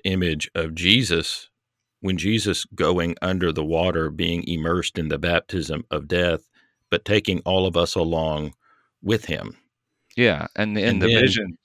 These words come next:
Speaker 2: Susan had, that's exactly what happened. He just walked all of us into that lake of fire.
Speaker 1: And then, so our baptism then is,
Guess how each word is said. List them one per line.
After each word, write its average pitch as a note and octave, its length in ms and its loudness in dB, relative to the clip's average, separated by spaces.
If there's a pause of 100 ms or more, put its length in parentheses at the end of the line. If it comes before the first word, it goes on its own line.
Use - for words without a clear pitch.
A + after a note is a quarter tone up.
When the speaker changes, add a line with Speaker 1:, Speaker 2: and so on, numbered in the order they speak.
(160)
Speaker 2:
Susan F#2 380 2
had, G2+ 260 4
that's F2+ 200 2
exactly F2 400 2
what E2+ 120 2
happened. G#2+ 360 0 (680)
He A#2 100 6
just A2 200 6
walked G2+ 300 4
all G2+ 220 8
of F#2 100 4
us F#2+ 200 2
into F2+ 260 0
that E2+ 300 2
lake F2 220 -2
of E2 120 -6
fire. F2+ 380 -2 (1160)
Speaker 1:
And F#2+ 240 0
then, A2+ 420 4
so F#2+ 600 2
our G2 120 4
baptism F2 1000 2 (180)
then F#2 500 0 (340)
is, F2+ 220 -2